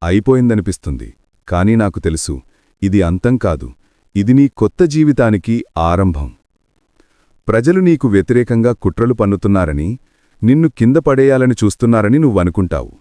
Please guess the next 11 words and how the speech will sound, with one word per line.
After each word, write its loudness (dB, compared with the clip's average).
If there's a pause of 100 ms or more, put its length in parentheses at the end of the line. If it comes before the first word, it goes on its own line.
(480)
కాని 0
విను 0
నా 2
ప్రియుడా, -2 (560)
నీకు 2
వ్యతిరేకంగా 2
పథకాలు 0
రచిస్తున్న -2
వాళ్ళ 2
భాగ్యాన్ని 0
రాస్తున్నది -2